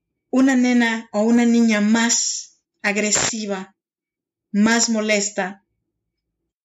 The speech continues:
porque ella no podía hacer nada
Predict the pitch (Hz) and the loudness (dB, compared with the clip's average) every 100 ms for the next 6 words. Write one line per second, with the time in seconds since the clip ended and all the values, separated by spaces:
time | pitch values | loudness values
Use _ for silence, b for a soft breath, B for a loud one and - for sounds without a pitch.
0 | _ _ _ _ - 208 226 226 233 220 | _ _ _ _ -6 -4 0 0 0 0
1 | 226 233 226 233 226 220 208 208 214 277 | -2 -2 0 0 0 -2 -4 -2 0 0
2 | 214 180 | -2 -8